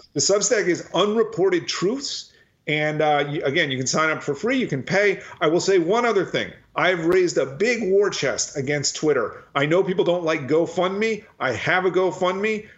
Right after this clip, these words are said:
The, the campaign is called Fight Social Media Censorship. You can also, uh, you know, contact me and get my Venmo account. And that money does matter because it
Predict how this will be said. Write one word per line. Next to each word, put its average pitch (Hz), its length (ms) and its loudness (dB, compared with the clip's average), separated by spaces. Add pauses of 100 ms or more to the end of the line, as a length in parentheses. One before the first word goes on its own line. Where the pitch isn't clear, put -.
(120)
The, 143 260 -2
the 156 160 0
campaign 165 520 -2
is 170 120 -2
called 165 280 0
Fight 175 280 0
Social 165 420 0
Media 147 340 0
Censorship. 180 800 -2 (280)
You 160 100 0
can 160 140 2
also, 175 680 2
uh, 139 160 0
you 147 80 -6
know, 131 120 -2
contact 170 520 -2
me 156 120 -2
and 135 100 -4
get 139 240 0
my 135 160 0
Venmo 156 440 0
account. 175 360 -4 (320)
And 147 220 -2
that 190 200 0
money 175 400 0
does 151 480 0
matter 202 640 -2 (220)
because 151 460 -2
it 170 280 -2